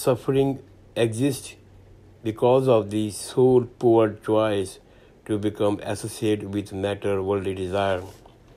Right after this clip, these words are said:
وہ کہتے ہیں اصل میں ضرورت ہے کہ ہم روحانی چیزوں کی طرف،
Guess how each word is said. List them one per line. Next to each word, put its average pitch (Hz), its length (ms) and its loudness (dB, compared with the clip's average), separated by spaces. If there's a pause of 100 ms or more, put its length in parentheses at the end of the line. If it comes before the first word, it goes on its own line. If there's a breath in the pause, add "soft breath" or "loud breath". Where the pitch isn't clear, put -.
(1300 loud breath)
وہ 139 120 0
کہتے 143 280 2
ہیں 147 60 2
اصل 135 220 2
میں 147 240 4
ضرورت 123 400 2
ہے 127 80 0
کہ 123 100 -4
ہم 113 240 -2
روحانی 113 420 2
چیزوں 113 420 0
کی 107 140 -4
طرف، 104 380 -2